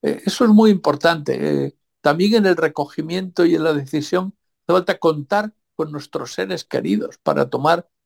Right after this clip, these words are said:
las grandes decisiones, porque hay que saber consultar y compartir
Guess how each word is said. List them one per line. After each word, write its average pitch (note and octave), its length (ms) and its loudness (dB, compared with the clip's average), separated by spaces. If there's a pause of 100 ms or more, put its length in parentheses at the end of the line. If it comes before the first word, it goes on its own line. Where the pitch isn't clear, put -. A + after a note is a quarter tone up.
las C#3 180 -2
grandes E3 400 -2
decisiones, - 760 -4
porque - 480 -6 (300)
hay D3 140 -2
que G#3 120 2
saber F#3 360 2
consultar D3 800 -2
y D3 100 -4
compartir C#3 840 -8